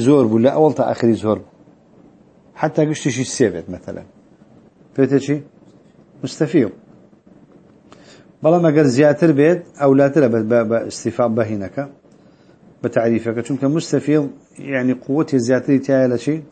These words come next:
لە مەشهوور. و ناشکرێ هەموو جارێ سێ بێت. چونکە <coughs> ئەدنا، ئەدنا عەدەد بۆ مەشهوور سێیە، لای هەندێک لە عولەما،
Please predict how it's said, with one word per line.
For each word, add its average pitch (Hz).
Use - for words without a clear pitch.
لە 147
مەشهوور. 147
و 139
ناشکرێ 127
هەموو 127
جارێ 117
سێ 120
بێت. 98
چونکە 139
<coughs> -
ئەدنا، 139
ئەدنا 127
عەدەد 131
بۆ 117
مەشهوور 110
سێیە، 101
لای 113
هەندێک 113
لە 107
عولەما، 101